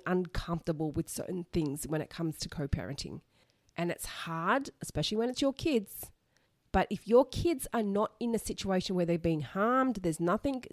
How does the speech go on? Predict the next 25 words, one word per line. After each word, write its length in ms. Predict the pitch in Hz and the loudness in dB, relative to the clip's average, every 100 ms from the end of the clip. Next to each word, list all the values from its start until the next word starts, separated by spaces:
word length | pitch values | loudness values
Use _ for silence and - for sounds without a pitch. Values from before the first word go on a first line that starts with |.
| - | -6
to 160 | - 202 | 0 2
be 220 | 180 180 | 2 -2
concerned 580 | - 175 170 - 160 180 | 0 -2 -2 0 0 2
about, 300 | 185 226 - | 2 0 0
it's 200 | 180 - | -4 -4
just 160 | 160 | -6
something 300 | - 175 196 | -4 -2 0
that 160 | 170 - | 0 -2
you 260 | 156 185 220 | 0 2 4
don't 160 | 214 | 4
agree 260 | 185 170 180 | 4 2 2
with, 240 | 247 302 - - | 0 -4 -10 -14
then 300 | 165 185 175 | -2 0 2
you've 300 | 160 190 214 | 0 0 0
just 200 | - 196 | -2 -2
got 240 | - 175 - | 0 0 0
to 120 | 170 | 0
let 260 | 160 147 - | 2 0 -2
that 180 | 117 | -6
slide. 600 | - 139 - - - - - - | -4 -4 -4 -8 -10 -12 -12 -4
You 160 | 185 202 | 0 0
can't 480 | - - 208 - | 0 2 2 2
control 800 | - 226 - - 185 185 180 175 - _ _ _ - | -2 -2 -2 0 2 4 4 2 -4 _ _ _ -8
somebody 540 | - 180 180 180 165 | -2 0 2 2 2
else. 600 | - 160 156 - - - | 2 2 0 -10 -10 -14